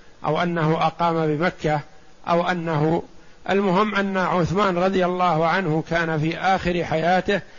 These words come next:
ما كان يقصر في حجه وفي سفره إلى مكة. فقول ابن عمر رضي الله عنه أنه صحب أبا بكر وعمر وعثمان، المراد صحبته لعثمان رضي الله عنه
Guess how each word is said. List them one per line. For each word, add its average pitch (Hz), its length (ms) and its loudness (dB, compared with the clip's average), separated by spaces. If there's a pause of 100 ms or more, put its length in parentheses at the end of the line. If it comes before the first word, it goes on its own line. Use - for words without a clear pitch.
(200)
ما 196 200 0
كان 202 280 0
يقصر 185 600 0 (180)
في 170 160 0
حجه 143 480 -2 (500)
وفي 151 280 -2
سفره 170 800 -2 (420)
إلى 165 280 -2
مكة. 139 380 -4 (840)
فقول 156 640 0
ابن 208 200 0
عمر 202 300 2
رضي 185 280 2
الله 170 360 2
عنه 180 280 -4 (320)
أنه 170 340 -8
صحب 160 520 -6 (160)
أبا 165 240 -4
بكر 165 340 -6
وعمر 165 380 -2
وعثمان، 165 760 -2 (380)
المراد 175 500 0 (520)
صحبته 175 520 -2
لعثمان 170 540 -2
رضي 175 320 -4
الله 170 420 0
عنه 196 440 0